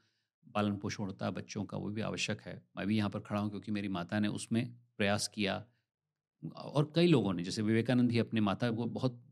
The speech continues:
जानते थे। शंकराचार्य, पता नहीं आपको मालूम है कि नहीं, वो गए अपने माता, जब उनका,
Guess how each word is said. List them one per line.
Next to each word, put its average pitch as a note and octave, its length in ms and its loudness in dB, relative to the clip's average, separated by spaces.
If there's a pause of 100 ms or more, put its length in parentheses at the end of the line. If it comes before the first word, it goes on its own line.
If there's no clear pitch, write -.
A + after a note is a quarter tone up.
(120)
जानते F#2 460 -4
थे। - 180 -14 (220)
शंकराचार्य, B2+ 600 4
पता A#2+ 180 -2
नहीं B2 100 4
आपको A#2 180 0
मालूम A#2 260 2
है A#2 60 -4
कि A#2 100 -4
नहीं, A2 220 4
वो G#2+ 120 0
गए A#2 220 4
अपने A#2+ 260 2
माता, G#2+ 280 2
जब A2 180 -2
उनका, A2 220 -2